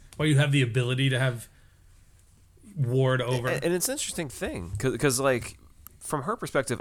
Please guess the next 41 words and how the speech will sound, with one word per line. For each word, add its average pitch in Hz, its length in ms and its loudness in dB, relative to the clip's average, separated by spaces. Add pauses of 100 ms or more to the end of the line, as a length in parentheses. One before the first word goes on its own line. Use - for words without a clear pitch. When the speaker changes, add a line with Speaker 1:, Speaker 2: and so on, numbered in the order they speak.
Speaker 2:
I 110 80 -4
get 135 340 -2
it, - 80 -2
'cause 101 160 -4
it 107 160 -2
is 156 160 0
essentially 120 360 -2
her 110 180 -4
job, 110 500 -2
you 104 160 -6
know, 95 200 0
it, 98 180 -2
it 135 160 4
is 123 160 4
Speaker 1:
Mm-hmm. - 40 -2
Speaker 2:
establishing 101 600 -4
th-, 69 100 -8
their, 87 180 -6
their 92 140 -6
status, 117 640 0 (460)
but, 113 240 2 (680)
you 123 100 -4
know, 90 160 -2
George 98 540 -2 (140)
doesn't 95 380 -6
see - 180 0
it 80 120 -10
the 95 80 -6
same 101 320 0
way, 107 220 2
and 76 100 -6
understandably, 92 560 -4
because 87 460 -4
that's 92 240 -2
not 92 120 -2
what's 92 140 -8
bringing 90 220 -10
in 82 120 -8
the 82 60 -8
money. 90 380 -4 (520)
Um, 73 440 -8